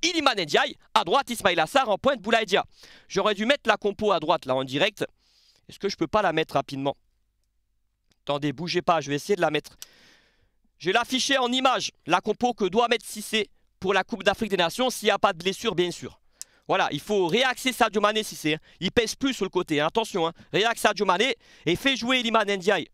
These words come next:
Les gars, c'est pas du favoritisme, vous savez tous sa qualité.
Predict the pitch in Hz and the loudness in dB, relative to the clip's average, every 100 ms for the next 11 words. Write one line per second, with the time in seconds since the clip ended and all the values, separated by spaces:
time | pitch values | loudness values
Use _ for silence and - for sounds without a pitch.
0 | _ _ _ _ - 147 156 175 - - | _ _ _ _ -6 0 2 0 -2 0
1 | 165 156 175 165 175 185 202 180 135 117 | 0 2 0 0 -2 -4 -8 -8 -6 -6
2 | 131 135 147 151 175 180 156 - 151 147 | -6 -2 -2 -2 -6 -4 -2 0 -2 -2
3 | 180 190 | 0 0